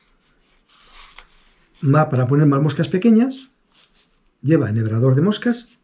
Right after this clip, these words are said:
Esto blanco que veis aquí, esto también es imán, que podemos poner ahí moscas. Y luego lleva más para poner más moscas.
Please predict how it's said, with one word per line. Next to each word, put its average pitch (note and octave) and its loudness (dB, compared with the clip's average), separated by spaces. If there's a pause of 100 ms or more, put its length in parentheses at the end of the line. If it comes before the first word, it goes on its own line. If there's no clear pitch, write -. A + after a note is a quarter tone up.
(120)
Esto F3+ -2
blanco F3 0
que F3 -2
veis F3+ -2
aquí, G#3 -4 (340)
esto D#3+ -2
también C#3+ 2
es B2+ -2
imán, D#3 -2
que A#2+ -8
podemos B2 -2
poner C3+ -2
ahí C3 0
moscas. - -12 (400)
Y - -20
luego C#3 -2
lleva C#3+ -4 (720)
más C#3 -4 (260)
para G#2+ -12
poner B2 -4
más G2 -10
moscas. - -20